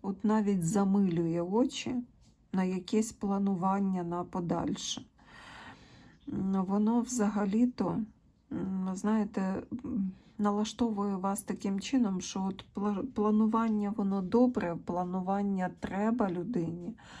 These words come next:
контроль теж треба, але будьте в деяких ситуаціях як дитина,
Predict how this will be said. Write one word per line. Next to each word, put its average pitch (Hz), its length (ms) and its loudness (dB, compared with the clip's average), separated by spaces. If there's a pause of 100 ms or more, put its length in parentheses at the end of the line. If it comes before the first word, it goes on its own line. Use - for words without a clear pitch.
(380)
контроль 214 600 4
теж 202 440 0
треба, 190 600 -2
але 190 260 2
будьте 202 480 2
в 190 120 0
деяких 170 600 0
ситуаціях 190 920 -2
як 190 260 0
дитина, 165 640 -2